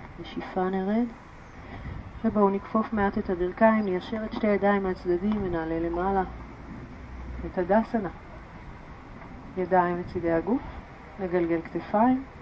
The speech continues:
רגליים צמודות, פנים קדימה, עיניים עצומות, שתי נשימות, ובואו ניקח את ה-,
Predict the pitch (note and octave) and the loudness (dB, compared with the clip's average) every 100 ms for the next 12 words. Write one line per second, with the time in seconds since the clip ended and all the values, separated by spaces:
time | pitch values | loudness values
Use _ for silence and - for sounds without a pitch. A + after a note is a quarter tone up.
0 | - - - F#3+ F#3 F3+ E3 D#3+ - F3 | -16 -16 -4 0 4 4 2 0 -6 -6
1 | F3 G#3+ B3 - - - - - - - | 0 2 2 -2 -14 -12 -12 -12 -12 -12
2 | - - - - E3 G3+ B3 B3+ B3 G#3+ | -14 -14 -2 4 4 4 2 4 4 4
3 | G3+ F3+ F3 F3 G3+ B3 A#3+ - G3+ F3 | 2 2 2 4 6 6 2 2 0 0
4 | E3+ - - - - - - - A#3 B3 | -2 -8 -14 -12 -14 -14 -14 -2 2 4
5 | C4+ B3+ A3+ F#3 F3 - - - - - | 4 2 0 2 0 -6 -12 -12 -14 -16
6 | - - - - - - - - - - | -16 -16 -14 -14 -12 -10 -10 -10 -12 -8
7 | F#3 F3+ A#3 A3+ A3 A3 A3 G#3+ F#3 F3+ | -2 4 6 6 6 4 4 2 4 4
8 | F3+ | 2